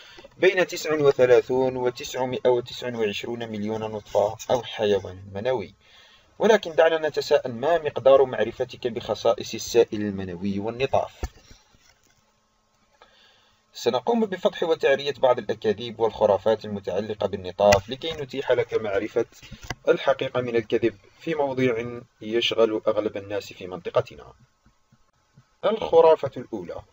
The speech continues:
لا يمكن للمرأة أن تحمل من المذي أو السائل الذي يسبق خروج المني.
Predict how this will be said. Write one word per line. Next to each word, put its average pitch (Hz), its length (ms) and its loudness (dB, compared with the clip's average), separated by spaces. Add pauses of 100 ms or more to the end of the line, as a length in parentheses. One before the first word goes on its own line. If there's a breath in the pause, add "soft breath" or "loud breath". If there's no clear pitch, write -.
(400 soft breath)
لا 160 260 2
يمكن 170 260 -4
للمرأة 139 580 0
أن 120 120 -8
تحمل 120 480 0
من 113 120 -4
المذي 104 400 -4 (260)
أو 101 100 -14
السائل 110 480 2
الذي 101 420 -12
يسبق - 380 -8
خروج 101 400 -10
المني. 98 340 -14